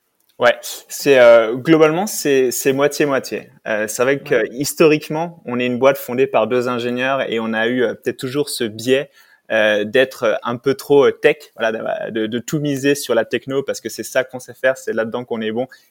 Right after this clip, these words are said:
Speaker 1: et peut-être de pas, pas assez développer le business. On s'est pas mal soigné,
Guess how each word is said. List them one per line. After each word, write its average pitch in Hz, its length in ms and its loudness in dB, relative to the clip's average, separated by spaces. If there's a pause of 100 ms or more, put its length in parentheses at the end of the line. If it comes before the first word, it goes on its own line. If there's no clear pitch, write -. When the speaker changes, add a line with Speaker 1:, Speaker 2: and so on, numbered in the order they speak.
(100)
Speaker 1:
et 104 80 -14
peut-être 123 240 -6
de 104 100 -6
pas, 117 560 -4
pas 117 100 -2
assez 113 240 -6
développer 110 380 -6
le 104 80 -8
business. 107 420 -12 (480)
On 117 80 -10
s'est 139 140 0
pas 151 140 6
mal 165 180 2
soigné, 156 540 0